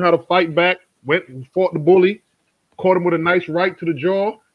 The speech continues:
knocked him out, his head hit the side of the concrete, gone. So now the kid that was being bullied, and they were like, "Stand up for yourself," had to do a little time because he killed a little youngin'. The little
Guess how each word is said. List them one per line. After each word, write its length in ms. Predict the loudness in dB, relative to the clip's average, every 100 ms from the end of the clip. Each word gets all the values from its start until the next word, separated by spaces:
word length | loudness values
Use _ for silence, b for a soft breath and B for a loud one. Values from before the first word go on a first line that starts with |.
| -10
knocked 320 | -4 -4 -4
him 140 | -6
out, 180 | -4 -4
his 140 | -6 -2
head 200 | -2 0
hit 220 | -4 -6
the 60 |
side 280 | -8 -4 -4
of 60 | -4
the 80 | -6
concrete, 680 | -4 -4 -2 -2 -2 -4 _ _ _ _ _ _ _ _ _ _ _
gone. 360 | 0 0 0 -4 _ _
So 120 | -4
now 160 | 0 2
the 60 | 2
kid 220 | 0 -2
that 100 | 0
was 100 | -2
being 300 | -2 -4 0
bullied, 400 | 0 2 0 -4 _ _ _ _ _ _ -6
and 120 | 0
they 60 | 0
were 100 | 0
like, 160 | -2
"Stand 360 | -4 0 0 2
up 180 | -2 -2
for 120 | -4
yourself," 440 | -4 -4 -4 -4 -8 _ _ _ -4
had 180 | -4 -4
to 40 |
do 160 | -2 0
a 40 |
little 220 | 0 -2
time 500 | -2 -2 -2 -2 -6 _ _
because 260 | -14 -8 -6
he 100 | -6
killed 280 | 0 0 2
a 40 |
little 200 | 2 0
youngin'. 320 | 0 -2 -4 -12
The 200 | -4 0
little 340 | 0 0 -4